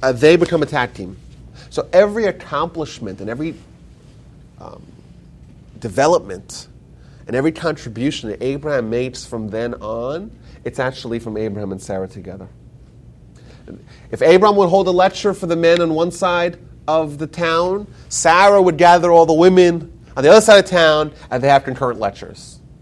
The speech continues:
And they develop massive followings, uh, each one of them independently, that, of course, would, uh, uh, tr-, uh, come together in this movement.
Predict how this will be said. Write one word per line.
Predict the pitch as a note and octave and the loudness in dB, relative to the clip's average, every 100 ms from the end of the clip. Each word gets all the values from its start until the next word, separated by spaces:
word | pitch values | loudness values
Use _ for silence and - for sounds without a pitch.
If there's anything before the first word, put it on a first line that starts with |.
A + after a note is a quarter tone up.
| - - - - - - - | -20 -20 -20 -20 -20 -20 -10
And | B2+ C3 | -6 -2
they | C3 B2 - - - | -2 -2 -8 -20 -6
develop | C#3+ A2 D3+ D#3+ C#3+ - - - A2+ | -4 4 8 8 6 2 -20 -18 -4
massive | C3 D#3+ D3 - D3+ B2+ | 2 4 2 -2 -2 -2
followings, | - C3 A#2 A2+ G#2 G2 G2 - - - - - | 2 2 2 -2 -4 -6 -8 -10 -14 -18 -18 -6
uh, | G2+ B2+ | -2 -2
each | D3+ D3 | -2 0
one | C3+ | 2
of | |
them | B2 | 0
independently, | A2+ B2 A2+ G#2+ | -2 -4 -4 -4
that, | G2+ | -6
of | G#2+ | -6
course, | - A2+ - | -6 -6 -6
would, | G#2+ F#2+ - - - | -10 -12 -14 -20 -14
uh, | G2 F#2 | -12 -10
uh, | F2+ G2 F#2+ - | -10 -12 -14 -16
tr-, | - - | -12 -6
uh, | G2+ G2+ F#2 G2 G#2 G#2 G#2+ | -6 -4 -4 -6 -6 -8 -6
come | C#3+ | -6
together | B2 A2+ A#2+ G2+ G2+ | -4 0 0 0 -4
in | A#2 A2 | -6 -4
this | G#2 - | -6 -6
movement. | G#2 F2 E2+ - | -10 -10 -12 -16